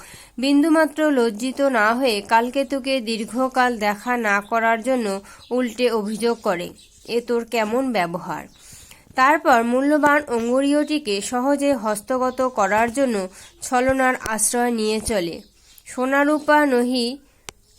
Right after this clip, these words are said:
রাজা প্রিবেঙ্গা পিতল", সরি, রাজপ্রিবেং-, রা-, "রাজপ্রিবেঙ্গা পিতল ঘষিয়া মাজিও বাপু করেছ উজ্জ্বল।"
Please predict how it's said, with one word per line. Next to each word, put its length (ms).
রাজা 440
প্রিবেঙ্গা 640
পিতল", 600
সরি, 340
রাজপ্রিবেং-, 720
রা-, 520
"রাজপ্রিবেঙ্গা 800
পিতল 560
ঘষিয়া 500
মাজিও 460
বাপু 360
করেছ 420
উজ্জ্বল।" 500